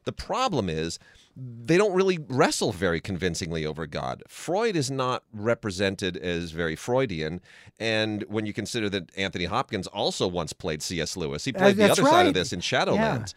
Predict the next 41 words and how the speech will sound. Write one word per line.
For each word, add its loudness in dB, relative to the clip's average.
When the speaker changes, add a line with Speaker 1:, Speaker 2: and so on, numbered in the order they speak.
Speaker 2:
yeah. -6
Speaker 1:
Uh, 6
he -4
got 2
that 2
right. 0
So 4
I, 2
I, 0
I 2
kept -2
wondering, 0
well, -2
why 0
isn't -2
Anthony -4
Hopkins -4
telling -2
them 2
that, -6
you -2
know, 0
Matthew -2
Goode, -2
the 0
way 0
the -2
character -2
is -4
written -2
for -8
Matthew -4
Goode -4
is -4
not -2
C -8
S -10
Lewis, -8
not 0
even -4
close. -2